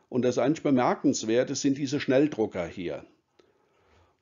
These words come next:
Die waren elektromechanisch und das müssen Sie mal live gesehen haben. Die donnern Ihnen einen Papierstapel von zehn Zentimeter Höhe in paar, in wirklich in Sekunden raus. Das ist eigentlich unglaublich.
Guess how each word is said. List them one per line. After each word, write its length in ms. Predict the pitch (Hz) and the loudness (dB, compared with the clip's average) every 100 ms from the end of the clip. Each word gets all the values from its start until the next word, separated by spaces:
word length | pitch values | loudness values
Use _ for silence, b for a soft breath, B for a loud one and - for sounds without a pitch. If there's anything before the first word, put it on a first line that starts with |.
| - | -6
Die 100 | 117 | 0
waren 160 | 110 143 | 2 2
elektromechanisch 1120 | 120 - - 151 131 - 107 107 143 170 - | 2 -2 0 2 4 4 4 4 4 0 -2
und 180 | 135 | -2
das 200 | 131 143 | -2 -2
müssen 260 | 156 135 147 | -2 -2 -2
Sie 80 | 123 | -2
mal 140 | 113 | 0
live 360 | 110 107 127 - | 2 0 -2 -6
gesehen 460 | 131 123 120 127 | -4 0 2 2
haben. 280 | 101 101 104 | 2 0 0
Die 220 | 123 113 | -4 -4
donnern 420 | - 135 156 160 - | 0 2 2 0 2
Ihnen 280 | 139 143 | 2 2
einen 260 | - 147 123 | 2 0 0
Papierstapel 920 | 117 - 151 185 - 92 110 110 135 | 0 2 0 0 0 2 2 2 0
von 240 | 120 113 110 | 0 -4 -2
zehn 260 | 139 143 | 0 0
Zentimeter 680 | 160 143 135 123 135 127 117 | 0 0 0 0 0 0 0
Höhe 280 | 104 127 147 | 2 4 4
in 200 | 160 117 | 2 -2
paar, 320 | 113 120 117 | 2 2 2
in 260 | 123 113 120 | 0 0 0
wirklich 400 | 123 - 123 - | -2 -2 -6 -6
in 100 | 123 | -4
Sekunden 640 | 139 - - 156 - 117 | -4 2 4 4 0 -6
raus. 320 | 80 90 90 | -2 -2 -4
Das 100 | 113 | -6
ist 60 | 127 | -4
eigentlich 260 | 117 107 | -4 -4
unglaublich. 800 | 104 139 123 101 113 76 - - | -2 0 2 0 0 -8 -12 -16